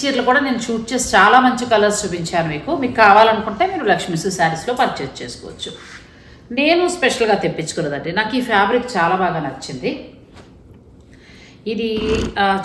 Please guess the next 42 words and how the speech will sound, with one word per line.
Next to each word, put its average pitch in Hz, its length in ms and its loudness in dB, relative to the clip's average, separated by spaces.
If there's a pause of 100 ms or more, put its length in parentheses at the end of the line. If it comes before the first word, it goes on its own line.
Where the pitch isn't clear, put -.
చూపించినప్పుడు 285 600 -2
అసలు 202 220 0
చీరలు 233 760 0
లక్ష్మి 208 340 -4
గారి 233 200 0
దగ్గర 247 140 2
ఆఖరికి 214 420 2
ఇది 247 140 -2
నాకు 226 220 -2
కష్టపడి 254 380 -2
పక్కన 247 300 0
పెట్టాల్సి 190 420 2
వచ్చింది 139 300 -8
ఆమె. 147 200 -8 (540)
మంచి 247 300 0
రెస్పాన్స్ 196 500 2
వచ్చింది 151 320 -6
ఈ 156 100 -2
శారీస్ 147 480 -2
కూడా. - 240 0 (600)
ఆ, - 40 -6
కడతాను, 302 480 4
షూటింగ్స్ 254 500 -4 (100)
కడతాను, 180 580 0 (100)
కట్టినప్పుడు 220 380 0
మీకు 294 220 -4
చూపిస్తాను 131 440 -8
నేను. - 340 -16 (480)
లక్ష్మీ 226 300 0
శారీస్ 196 560 0
నుంచి 196 260 -4
ఈ 226 360 -6
చీర 170 200 0
కూడా 151 160 -6
తెప్పించాను. 139 480 -10
అంటే 277 140 0
అన్నీ 294 280 2
కూడా 330 400 2
ఫైవ్ 240 200 2
థౌజండ్ 220 720 -2
బడ్జెట్లో 190 460 0
ఉండేటట్టుగా 175 500 -2